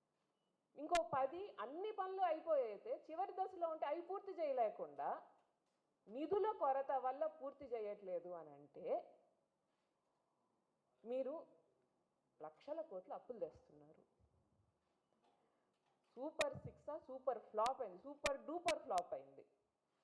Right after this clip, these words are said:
సంక్షేమ పథకాలు సరిగ్గా ఇవ్వట్లేదు, అరాకొరగా ఇచ్చి వదిలేస్తున్నారు. ఆ, ఇంకొక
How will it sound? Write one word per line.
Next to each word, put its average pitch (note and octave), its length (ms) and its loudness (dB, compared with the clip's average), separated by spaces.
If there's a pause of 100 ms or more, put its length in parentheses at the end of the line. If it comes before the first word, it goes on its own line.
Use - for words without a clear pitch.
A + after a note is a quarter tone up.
(1040)
సంక్షేమ A#3+ 360 -2
పథకాలు C4 500 2
సరిగ్గా A#3 380 0
ఇవ్వట్లేదు, G#3+ 880 -4
అరాకొరగా A3 680 2
ఇచ్చి G3+ 300 -2
వదిలేస్తున్నారు. F#3 1300 -2 (380)
ఆ, F3 540 -2 (380)
ఇంకొక B3 380 0